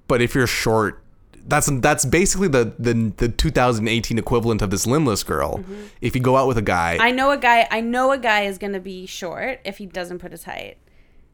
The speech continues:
Speaker 2: Because all the other dudes will be like, "I'm six one."
Speaker 1: Well, I, I talked to a girl who was like, "Oh, I,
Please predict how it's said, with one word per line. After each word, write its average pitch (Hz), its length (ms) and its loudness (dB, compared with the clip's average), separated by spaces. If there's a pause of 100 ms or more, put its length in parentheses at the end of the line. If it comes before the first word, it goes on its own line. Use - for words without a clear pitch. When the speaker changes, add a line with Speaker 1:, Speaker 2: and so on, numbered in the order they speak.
(280)
Speaker 2:
Because 214 600 0 (200)
all 226 180 4
the 233 100 -2
other 220 160 -4
dudes 202 300 -8
will 214 60 -10
be 196 100 -8
like, 185 160 -6
"I'm 190 100 -8
six - 260 -14
one." 196 360 -12 (460)
Speaker 1:
Well, 165 160 0 (140)
I, 180 220 2
I 165 100 2
talked 220 240 2
to 180 60 2
a 139 40 0
girl 113 180 2
who 107 80 0
was 107 140 0
like, 101 220 0
"Oh, 135 80 2
I, 107 140 2